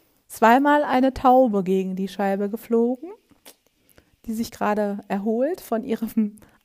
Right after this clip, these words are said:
Aufschl-, also Schlag quasi. Und, äh, wenn du vielleicht weißt,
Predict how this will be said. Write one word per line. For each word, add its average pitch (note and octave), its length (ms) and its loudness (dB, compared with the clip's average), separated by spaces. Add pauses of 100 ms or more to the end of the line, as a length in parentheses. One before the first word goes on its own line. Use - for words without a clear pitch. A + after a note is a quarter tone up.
Aufschl-, A#3+ 480 -2
also G3 320 -8 (440)
Schlag G#3+ 580 -4
quasi. G#3 500 -4 (1600)
Und, G3+ 640 -10
äh, F#3+ 540 -12
wenn A3 120 -2
du C4 60 0
vielleicht A3+ 360 -4
weißt, A3+ 600 -6